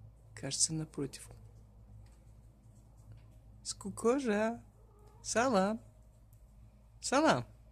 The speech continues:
Хвостиком машет. Ну,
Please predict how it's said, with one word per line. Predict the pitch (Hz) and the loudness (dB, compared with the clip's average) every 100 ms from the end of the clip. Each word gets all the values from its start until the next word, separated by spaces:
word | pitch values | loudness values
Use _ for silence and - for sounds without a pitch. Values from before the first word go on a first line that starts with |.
| - - - - - - - - - - - - - - - - - - - - - - - - - - - - - - - - - - - - - - - - - 156 - - - | -20 -20 -20 -20 -20 -20 -20 -20 -20 -20 -20 -20 -20 -20 -20 -18 -18 -2 -2 -2 -10 -14 -6 -6 -6 -14 -16 -16 -18 -16 -20 -20 -20 -20 -20 -18 -16 -18 -20 -20 -12 -12 -12 -20 -10
Хвостиком | - 220 233 - - 175 | 2 4 6 4 2 2
машет. | 160 156 - - - - 185 - - - - - - - - - - | 2 -2 -4 -6 -14 -12 -10 -10 -16 -20 -20 -20 -20 -20 -20 -20 -6
Ну, | 165 196 | -2 -2